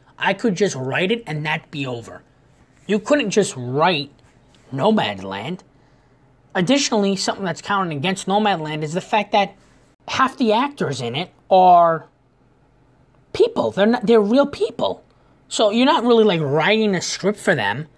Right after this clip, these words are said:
They're talking from the wo-, from the heart. So Ma Rainey's Black Bottom definitely should have been nominated in the place of at least one of these films. And then the film that's gonna win it all, though, in my opinion,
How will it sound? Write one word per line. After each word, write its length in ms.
They're 140
talking 520
from 260
the 100
wo-, 260
from 240
the 140
heart. 480
So 380
Ma 200
Rainey's 340
Black 280
Bottom 280
definitely 400
should 140
have 80
been 100
nominated 400
in 80
the 80
place 400
of 240
at 100
least 240
one 140
of 60
these 180
films. 220
And 80
then 100
the 60
film 260
that's 140
gonna 120
win 180
it 80
all, 340
though, 220
in 160
my 180
opinion, 300